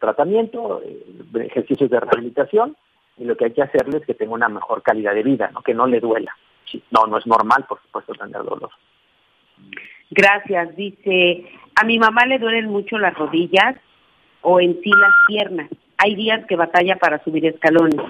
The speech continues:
Speaker 2: pero también padece del nervio ciático. ¿Qué medicamento le puedo dar? Ella tiene sesenta y ocho años."
Speaker 1: Por favor, no le dé ninguno a usted. Por favor, vaya al médico a que la revise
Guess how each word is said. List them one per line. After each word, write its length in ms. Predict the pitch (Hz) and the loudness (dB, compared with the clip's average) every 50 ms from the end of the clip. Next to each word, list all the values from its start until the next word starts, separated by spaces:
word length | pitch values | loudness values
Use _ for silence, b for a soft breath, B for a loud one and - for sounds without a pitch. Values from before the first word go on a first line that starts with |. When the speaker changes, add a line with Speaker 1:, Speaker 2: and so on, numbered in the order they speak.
| - - _ b b b b _ _ | -14 -18 _ b b b b _ _
Speaker 2:
pero 260 | - 214 196 196 196 | 4 6 6 4 4
también 380 | - 185 175 170 175 175 185 180 | 2 0 2 2 0 0 0 0
padece 480 | 185 190 175 160 160 156 156 - 175 | 0 0 0 0 -2 -2 -2 -2 -2
del 200 | 160 170 147 143 | 0 0 0 2
nervio 380 | 143 135 131 135 135 143 139 139 139 - | 2 2 2 2 0 0 0 -2 0 2
ciático. 640 | - 180 180 175 175 - 147 131 - 127 127 123 - _ b b b b _ _ - | 4 4 4 4 2 -4 -8 -8 -6 -8 -8 -8 -10 _ b b b b _ _ 2
¿Qué 100 | 226 226 | 2 2
medicamento 640 | 233 240 214 - - 180 165 175 175 175 175 190 | 2 0 -2 0 2 2 2 4 2 2 2 2
le 100 | 196 170 | 2 2
puedo 320 | 165 - 156 156 160 156 | 2 2 0 2 2 4
dar? 240 | 147 151 151 160 180 | 4 4 4 4 2
Ella 240 | 214 202 170 165 156 | 2 2 0 0 2
tiene 280 | - 175 170 165 170 175 | 2 2 2 2 2 -2
sesenta 500 | 170 - 165 - - 156 139 139 131 139 | -2 -2 -4 -4 -2 -2 -4 0 0 2
y 140 | 139 139 147 | 2 4 2
ocho 300 | 151 143 147 - 156 139 | 2 0 0 0 0 2
años." 280 | 131 127 120 113 110 107 _ _ _ _ _ _ _ _ _ _ _ _ _ _ | 2 2 0 -4 -10 -18 _ _ _ _ _ _ _ _ _ _ _ _ _ _
Speaker 1:
Por 160 | - 139 123 | -6 -4 0
favor, 300 | - 135 127 143 160 160 | 0 2 2 4 2 2
no 160 | 160 165 180 | 0 0 2
le 100 | 180 170 | 2 2
dé 140 | 143 156 175 | 2 2 0
ninguno 500 | 175 160 143 139 135 127 - 381 190 165 | 0 -2 -4 -2 0 2 2 2 2 -2
a 60 | 127 | -6
usted. 340 | 117 - - - 127 117 - _ _ _ _ _ _ _ _ | -8 -10 -8 -6 -6 -6 -6 _ _ _ _ _ _ _ _
Por 160 | 139 139 127 | -4 -4 0
favor, 360 | - - 170 147 147 160 170 | 0 2 2 4 2 2 2
vaya 340 | 147 151 156 170 170 160 139 | 4 4 2 2 2 0 -2
al 80 | 127 123 | -2 -2
médico 420 | 127 131 143 151 151 139 - 127 | -4 -6 -4 -4 -4 -4 -4 -4
a 60 | 113 | -4
que 120 | - - 117 | -4 -4 -6
la 140 | 113 113 113 | -6 -6 -6
revise 540 | 110 113 117 143 165 - - - 208 302 | -6 -6 -4 -4 -4 -2 0 0 -2 -2